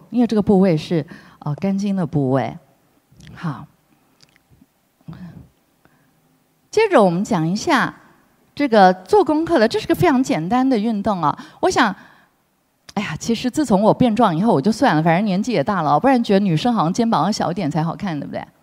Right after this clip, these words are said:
哦，你一定没这想法，因为你练重训的。这个功夫如果是人到底几岁还能发育，这很难讲啊。我自己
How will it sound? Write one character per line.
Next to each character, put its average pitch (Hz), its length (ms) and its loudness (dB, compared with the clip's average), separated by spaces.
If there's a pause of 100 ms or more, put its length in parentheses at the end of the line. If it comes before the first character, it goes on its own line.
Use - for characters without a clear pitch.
(120)
哦， 202 100 -2
你 180 100 2
一 208 60 0
定 330 100 -4
没 185 120 -2
这 185 120 0
想 160 220 -6
法， 151 160 -2
因 208 80 -4
为 240 60 -2
你 170 60 -6
练 180 160 -4
重 180 200 -6
训 170 180 -12
的。 120 140 -12 (640)
这 - 80 -2 (120)
个 339 80 2
功 392 180 4
夫 381 160 2
如 339 140 2
果 208 180 4
是 233 340 -2 (1500)
人 226 200 0
到 359 80 0
底 233 140 -4
几 190 200 -8
岁 247 140 -2
还 208 140 -2
能 165 160 -4
发 185 180 -2
育， 196 160 0
这 247 140 -4
很 208 100 -4
难 143 220 -4
讲 180 180 -8
啊。 - 180 -10
我 156 140 0
自 185 160 -6
己 185 180 -6